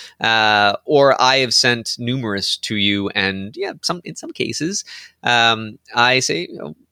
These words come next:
"It's legitimate. I'm not backing down from this, but, uh, I'll send you a retroactive invoice, um, for a license that's only, you know, uh,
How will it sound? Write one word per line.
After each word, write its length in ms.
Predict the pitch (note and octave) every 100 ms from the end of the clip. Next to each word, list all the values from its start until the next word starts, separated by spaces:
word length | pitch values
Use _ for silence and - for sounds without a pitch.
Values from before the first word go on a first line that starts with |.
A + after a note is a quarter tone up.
| -
"It's 220 | C3 -
legitimate. 400 | D#3+ D#3+ D#3+ F2+
I'm 100 | A#2+
not 220 | F3+ -
backing 300 | - C3+ G#2
down 200 | G#2 F#2+
from 160 | - F2
this, 240 | E2 -
but, 500 | - A2+ A2+ A2 G#2+ _ _ _ -
uh, 220 | A2 G#2 -
I'll 160 | D3+
send 280 | C#3+ D#3 F#3+
you 120 | B2+
a 60 | G#2+
retroactive 680 | G#2+ B2+ A2 G#2+ B2 - F#2
invoice, 600 | A2+ F3 - - - - - - _
um, 360 | G#2 G2+ F#2+ F#2+
for 220 | - A#2+ C#3+
a 40 |
license 520 | C#3 G2+ - D3 D#3
that's 240 | G#2+ A2 -
only, 680 | A#2+ C#3+ E3 D#3+ D#3 D#3 D3+
you 100 | C3+
know, 160 | B2 A#2+
uh, 460 | - A#2 A#2 A2+